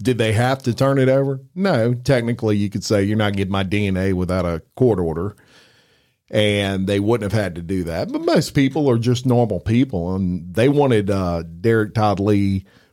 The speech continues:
who turned out to be Derek Todd Lee, caught, this serial killer, as much as anybody else. So they were more than willing to, to supply their D N A if it would help catch the perpetrator.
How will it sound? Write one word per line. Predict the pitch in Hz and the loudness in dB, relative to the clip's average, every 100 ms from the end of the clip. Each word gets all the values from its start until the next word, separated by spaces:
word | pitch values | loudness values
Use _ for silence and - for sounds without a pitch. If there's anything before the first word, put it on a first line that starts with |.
| _ | _
who | 110 | -2
turned | 90 98 92 | 0 -2 -2
out | 82 92 | -2 -4
to | 76 | -4
be | 85 | -6
Derek | 80 82 82 | -4 -4 -4
Todd | 90 85 80 | -2 -2 -2
Lee, | 87 87 80 - | -2 -2 -4 -6
caught, | - 113 107 87 - | 0 2 2 0 -4
this | 92 90 | -4 -4
serial | - 110 107 82 | 0 0 0 -2
killer, | - 85 85 98 | -4 -4 -2 -2
as | 98 | 0
much | 110 - 120 | 0 0 0
as | 110 | 2
anybody | 123 120 117 117 | 2 2 2 2
else. | 180 147 | 0 0
So | 127 | 0
they | 160 | 2
were | 220 | 2
more | 170 156 | 2 4
than | 123 | 2
willing | 117 135 123 | 2 2 2
to, | 98 92 80 - _ - | 0 -2 -4 -12 _ -2
to | 123 101 98 87 | 0 2 0 -2
supply | - 104 117 113 | -4 -2 2 2
their | 95 95 | 2 0
D | 95 95 | 0 0
N | 92 | 0
A | 92 101 | 0 0
if | 87 80 | 0 -2
it | 85 | -4
would | 82 | -2
help | 90 104 90 - _ _ _ _ _ | 0 2 0 -4 _ _ _ _ _
catch | - 107 - 107 | -2 -2 -4 -6
the | 92 82 80 71 - | -4 -4 -6 -8 -2
perpetrator. | 120 87 - - - | -2 -2 -6 -8 -10